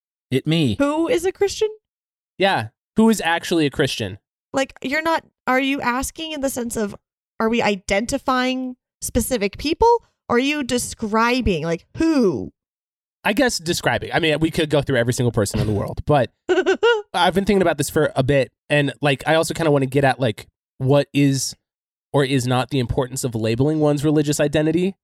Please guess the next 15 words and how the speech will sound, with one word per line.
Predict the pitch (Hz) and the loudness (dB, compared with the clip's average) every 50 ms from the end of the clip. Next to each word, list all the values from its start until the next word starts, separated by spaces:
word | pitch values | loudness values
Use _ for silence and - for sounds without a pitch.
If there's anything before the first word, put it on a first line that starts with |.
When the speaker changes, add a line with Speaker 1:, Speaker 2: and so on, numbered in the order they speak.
| _ _ _ _ - | _ _ _ _ -16
Speaker 1:
Wow. | - 127 123 131 147 156 151 139 110 90 | -12 -10 -6 -4 0 2 2 2 2 0
Speaker 3:
Because, | - 180 214 208 190 | 0 0 0 2 2
like, | 214 196 175 - - - - - - - - - _ _ - - - | 2 2 2 0 -2 -2 -2 -4 -4 -8 -12 -16 _ _ -20 -16 -10
me, | 165 165 160 185 226 247 226 202 | -6 -2 2 2 4 4 4 4
myself, | 185 170 151 - - - 170 139 120 113 - - - - - _ _ _ _ _ _ _ _ - | 4 2 0 0 0 0 2 2 2 0 0 -4 -10 -16 -20 _ _ _ _ _ _ _ _ 0
I | 139 147 156 160 180 | 2 4 6 6 4
obviously | 160 147 151 147 143 139 135 - 135 | 4 4 2 2 2 0 0 0 -2
feel | 123 - 131 123 | -2 0 2 2
like | 113 117 113 - | 2 2 2 2
I'm | 113 113 | 0 0
living | 113 113 101 110 107 | 0 -2 -2 -2 -4
in | 104 | -4
a | 98 | -4
gray | 92 - 107 101 98 | -4 -4 -4 -4 -4
area. | 95 98 107 - - - - | -6 -6 -10 -12 -12 -14 -18